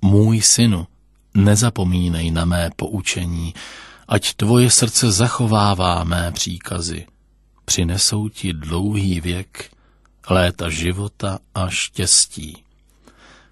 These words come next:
Kéž tě neopustí láska a věrnost. Uvaž si je na šíji, napiš si je na desku srdce a nalezneš přízeň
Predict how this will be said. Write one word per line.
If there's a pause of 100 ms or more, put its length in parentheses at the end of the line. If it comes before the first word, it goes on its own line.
(120)
Kéž
tě
neopustí
láska
a
věrnost. (320)
Uvaž
si
je
na
šíji, (320)
napiš
si
je
na
desku
srdce (520)
a
nalezneš
přízeň